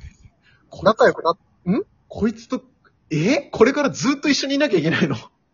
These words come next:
Speaker 2: そうだよ。あと三年間。
Speaker 1: あー、もう早く転校しよう。
Speaker 2: <laughs>
Speaker 1: もう次の転校しよう。
Speaker 2: いやいや、そ-、君が決めれることじゃないからさ。
Speaker 1: 無理だよ。無理だよ。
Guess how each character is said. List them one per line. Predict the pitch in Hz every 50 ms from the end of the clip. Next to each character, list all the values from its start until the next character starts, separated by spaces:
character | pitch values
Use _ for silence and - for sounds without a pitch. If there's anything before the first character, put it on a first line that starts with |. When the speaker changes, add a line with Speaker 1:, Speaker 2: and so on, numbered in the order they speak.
| _ _ _
Speaker 2:
そ | - 571 539 494
う | 508 -
だ | - -
よ。 | - - - - - - _ -
あ | - 196
と | - 156
三 | - 202 202 208
年 | 208 190 170
間。 | - 139 127 - - - - - 381 381 349 320 277 269 269 262 254 247 226 208 - _
Speaker 1:
あ | - 151 156 156 160 165 165 165 165 165
ー、 |
も | 165 165
う | 160
早 | 160 175 165 165
く | 165
転 | - 170 156
校 | 151 151 156
し | 147 - 143
よ | 135 - -
う。 | - - _ _ _ _ _ _ _ _ - - - - 523 - - 453 - _ _ - - 359 - _ _ _ - - _ _ _ _ _ _ _ _ _ _ _ _ _ _ _ _ _ _ _ -
Speaker 2:
<laughs> | 151
Speaker 1:
も | 151 147 147
う |
次 | 139 - 151 147
の | 131 127
転 | 123 127 113
校 | 117 113
し | - 123
よ | 117 - - _ _ _ - _ _ _ _ _ _ -
う。 | 180
Speaker 2:
い | 170
や | 165 160
い |
や、 | 147 147 147
そ-、 | - 214 - - - - _ _ - - - - _
君 | - 214 226 226
が | 220 214
決 | - 214
め | 208
れ | 208 202
る | 202
こ | 202 196
と | 190 175
じ | 156
ゃ | 139
な | 143 143
い | 139
か | - -
ら | - -
さ。 | 98 107 139
Speaker 1:
無 | -
理 | 143
だ | -
よ。 | _ _ _
無 | 123 127 131
理 | 123
だ | 110 107
よ。 | 107 - -